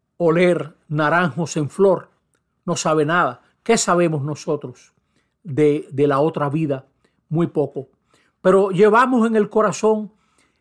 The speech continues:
esa añoranza de una casa donde no hay deslealtad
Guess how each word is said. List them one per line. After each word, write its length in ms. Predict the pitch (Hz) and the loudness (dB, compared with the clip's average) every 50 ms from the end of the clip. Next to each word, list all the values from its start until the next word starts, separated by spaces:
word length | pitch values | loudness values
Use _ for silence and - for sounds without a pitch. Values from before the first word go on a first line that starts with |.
| _ _ | _ _
esa 340 | 196 214 208 - - 214 202 | 0 0 2 2 0 0 0
añoranza 800 | 185 175 165 170 170 170 175 175 175 151 - - - 147 135 - _ _ _ _ _ _ | 2 0 0 0 0 2 2 0 0 -2 -6 -8 -10 -12 -14 -14 _ _ _ _ _ _
de 120 | 147 165 | 0 2
una 300 | 170 180 185 180 170 - | 4 4 2 2 -2 -4
casa 540 | - 175 160 156 139 - - 160 151 147 - _ _ _ _ _ _ _ _ _ | -2 -2 -2 -2 -2 -4 -6 -8 -8 -8 -12 _ _ _ _ _ _ _ _ _
donde 600 | 143 160 160 156 151 147 151 147 143 139 139 - _ _ _ _ _ _ | -2 0 0 0 2 2 2 0 0 -2 -6 -12 _ _ _ _ _ _
no 280 | 165 147 151 165 170 180 | -6 -4 -2 0 2 2
hay 140 | 180 185 180 | 2 2 0
deslealtad 840 | 139 160 143 147 160 147 143 139 131 - _ 151 147 139 139 - | 0 -2 -4 -2 -2 -2 -2 -2 -6 -6 _ -6 -6 -6 -6 -10